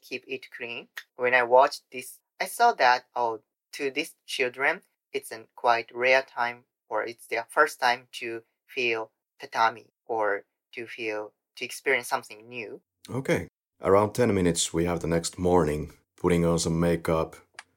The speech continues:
Speaker 2: and Akira asks, "Are you going to be late from work?" We find out that Akira is pretty much responsible for cooking here, kind of all the time.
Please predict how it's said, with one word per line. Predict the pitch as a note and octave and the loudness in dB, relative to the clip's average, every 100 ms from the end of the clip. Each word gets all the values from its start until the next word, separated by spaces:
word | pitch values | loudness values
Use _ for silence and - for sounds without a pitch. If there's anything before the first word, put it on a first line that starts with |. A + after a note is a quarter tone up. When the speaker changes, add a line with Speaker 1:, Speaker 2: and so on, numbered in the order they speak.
| _ - | _ -12
Speaker 2:
and | F2 E2+ D#2 - | -6 -4 -4 -4
Akira | F2 F2 D2+ | -2 0 0
asks, | D#2+ - - | -2 -4 -2
"Are | D#2 | 0
you | D#2+ | 0
going | D#2+ D2+ | -2 -4
to | D2+ | -4
be | D2 D2+ | -4 -2
late | E2+ - | -2 -2
from | C2 C#2 | -8 -4
work?" | F2 G2+ - - _ _ - | 0 0 -2 -10 _ _ -6
We | F2 | -4
find | E2 F#2 F2+ E2 - _ _ _ | 2 4 4 0 -6 _ _ _
out | A2+ A#2+ A2 - | 0 0 0 0
that | F2+ - | -2 -2
Akira | G2 F#2+ F#2+ E2 | -6 0 2 4
is | D2+ | 2
pretty | - G2 | -2 -2
much | F2 - | -2 -2
responsible | D#2 - E2+ D2+ - C#2+ C#2 | -6 -2 -2 -2 -4 -6 -8
for | - A#1+ A1+ - - - - | -6 -6 -6 -8 -16 -12 -4
cooking | A#2+ F2+ D#2 | -2 -2 -4
here, | D#2+ D2+ E2 _ _ - | -2 -4 -4 _ _ -20
kind | - - | -20 -20
of | - | -10
all | D#2 E2 D2 | -4 -2 -2
the | F2 | -2
time. | G2+ F2+ C2 | 0 0 -2